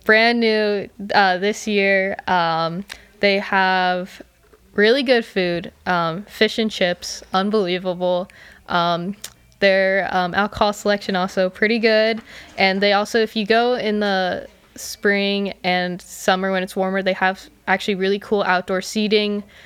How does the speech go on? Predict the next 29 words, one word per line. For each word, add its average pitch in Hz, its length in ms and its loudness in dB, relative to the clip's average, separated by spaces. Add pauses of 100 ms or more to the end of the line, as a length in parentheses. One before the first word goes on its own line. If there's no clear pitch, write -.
(240)
um, 185 680 -2 (420)
where 190 340 0
you 185 160 -4
can, 185 560 -4 (300)
if 196 120 -2
you're 190 120 0
waiting 202 180 0
for 208 80 -2
a 202 60 2
table, 190 260 -2
you 190 60 -2
can 196 120 -6
play 190 160 -2
some 180 160 -6
cornhole. 214 680 -2 (380)
Um, 180 180 0
they 180 60 0
have 180 180 0
live 180 260 0
music 202 380 0
all 202 120 0
the 196 60 0
time. 185 600 -2
Um, 175 360 -8
we 196 120 0 (240)
went 202 260 0
there 196 140 4
a 180 80 0
lot, 180 480 0